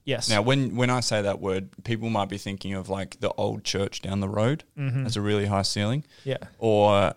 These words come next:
Speaker 2: um, or, like
Speaker 1: <laughs> Is that what they're thinking specifically?
Speaker 2: Yeah,
Speaker 1: The
Speaker 2: yeah,
Speaker 1: real
Speaker 2: probably.
Speaker 1: high
Speaker 2: The
Speaker 1: ceiling.
Speaker 2: real high ceiling.
Speaker 1: Yeah, good.
Speaker 2: Or the, um, yeah, their, their grandmother that goes to a, a, a church that does things, let's say, in quotations,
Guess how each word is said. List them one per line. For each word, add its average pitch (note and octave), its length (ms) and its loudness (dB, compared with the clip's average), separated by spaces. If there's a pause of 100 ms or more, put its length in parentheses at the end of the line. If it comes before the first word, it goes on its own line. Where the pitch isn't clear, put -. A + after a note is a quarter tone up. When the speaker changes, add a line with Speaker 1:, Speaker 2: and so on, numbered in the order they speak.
Speaker 2:
um, G2 520 0 (180)
or, G2+ 360 4
like G2 180 4
Speaker 1:
<laughs> F#2+ 60 4
Is - 60 2
that E3+ 120 8
what E3 80 8
they're E3+ 100 8
thinking F3+ 220 8
specifically? F#3 680 4
Speaker 2:
Yeah, C4 60 4
Speaker 1:
The D#3 120 4
Speaker 2:
yeah, - 120 6
Speaker 1:
real D#3 140 8
Speaker 2:
probably. D3 160 10
Speaker 1:
high C#3 80 8
Speaker 2:
The C3+ 40 4
Speaker 1:
ceiling. C3+ 240 4
Speaker 2:
real A#2+ 140 4
high A2 140 2
ceiling. A#2+ 340 -4
Speaker 1:
Yeah, B2 140 -4
good. A#2+ 160 -6 (380)
Speaker 2:
Or A2 280 8
the, G#2 400 4
um, G2 520 2 (640)
yeah, A3+ 160 6
their, A#2+ 180 8
their A2+ 180 6
grandmother A2 420 4
that E2+ 100 -4
goes G2+ 280 0
to G#2 240 -2
a, G2 260 2
a, G2 200 0 (280)
a G#2 80 2
church - 520 2
that G2+ 180 -4
does G2 220 2
things, G2 340 -6 (680)
let's - 180 -6
say, G2 260 2
in G2+ 80 0
quotations, G2+ 600 0